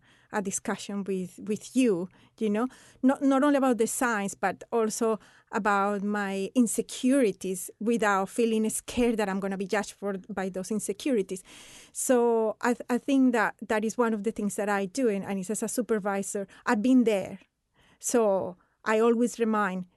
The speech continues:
her and also my, my male students, because they also face other difficulties, that I've been there. And by being, by having been there, they will solve it differently than I did.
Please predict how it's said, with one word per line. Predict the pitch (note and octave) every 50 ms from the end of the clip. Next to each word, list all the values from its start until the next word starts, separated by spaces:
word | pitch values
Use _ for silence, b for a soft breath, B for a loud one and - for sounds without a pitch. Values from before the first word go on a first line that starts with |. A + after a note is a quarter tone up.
| _ -
her | - D#4+ B3 A#3+ - - _ -
and | D#4+ E4+ F#4+ G4 G#4 - _ _ _ _ -
also | F4 E4+ D#4+ D4+ - D#4 D4 D4 C#4 C#4 C#4 G#4 B4 A#4+ -
my, | C4+ C4+ C4 A3+ A3+ -
my | A#3 A3+ A#3 A#3 A3+ A3 A3 G#3+ G#3+ G#3+ G#3 G#3 G3+ G3 G3 F#3+ F#3+ F#3+ - _ _ - - _ -
male | B3 C4+ C#4 C4+ B3+ A#3+
students, | - - - D4+ C#4 A#3+ A3+ -
because | - G3+ - - G#3 G#3 F#3 F3+
they | - A3+ A3
also | - B3+ B3 B3 - - A3+
face | - - A3+ A#3 A#3 -
other | A#3 A3+ G#3+ G#3+ A3 G#3
difficulties, | - A#3 - - - - A#3+ A#3+ - - F3+ F3 - b b b b b b b b b
that | b A#3 - -
I've | C4+ C#4 A#3 A3+
been | C4 B3+ A#3+ A#3
there. | F3 C#3 - - - _ _ _ _ _ _ _ - -
And | A#3+ A3+ G#3+ G3+ G3 F#3+ F#3+ F#3 F#3 F3+ - - - A3+
by | G#3+ A3+ G#3+ G#3
being, | F#3+ A#3 B3 A#3+ - A#3
by | A3+ A#3 A#3
having | A#3 - C4 B3 B3+ B3 A#3
been | C4+ C#4 C#4+ C4
there, | G#3+ A3+ A3+ A3+ C#4 D4+ - - _ _ _ _ _ _ -
they | A#3 G#3 B3 C4+
will | C4+ D#4+ D4+
solve | - D#4+ C#4+ C4+
it | C4+ B3
differently | C#4+ C4 - A#3 A3+ G3+ F#3+ F#3 F#3+ G3+
than | G3+ G3 G3 F#3
I | G#3 A#3+ B3+
did. | - - D3 - A#3+ -